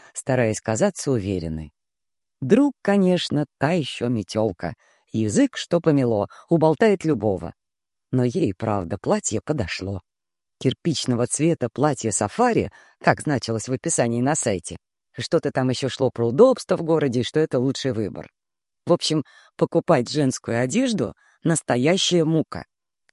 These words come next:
С обувью он поступил проще. Купил несколько пар балеток и привёз ей на примерку. Что не подошло, вернёт обратно. Ещё Марк надеялся, что Надя сможет покупки всего остального сделать самостоятельно. Да ну,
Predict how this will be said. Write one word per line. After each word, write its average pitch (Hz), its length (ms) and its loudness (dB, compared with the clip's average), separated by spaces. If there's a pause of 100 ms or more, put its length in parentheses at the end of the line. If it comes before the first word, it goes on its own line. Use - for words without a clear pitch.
С - 120 -4
обувью 151 400 4
он 202 100 2
поступил 135 480 -4
проще. - 520 -4 (480)
Купил 262 320 4
несколько 139 460 2
пар 123 200 -2
балеток 107 560 -4 (240)
и 285 120 2
привёз 165 380 2
ей 147 140 -2
на 127 120 0
примерку. 104 540 -4 (280)
Что - 200 0
не 220 120 2
подошло, 208 420 4
вернёт 143 360 2
обратно. 98 520 -4 (800)
Ещё 120 320 -2
Марк 147 280 0
надеялся, 110 720 0 (320)
что - 240 -6
Надя 170 300 0
сможет 151 460 -2
покупки 165 460 -2
всего 147 320 -4
остального 185 560 0
сделать 190 400 -2
самостоятельно. 104 920 -6 (720)
Да 190 240 2
ну, 233 280 4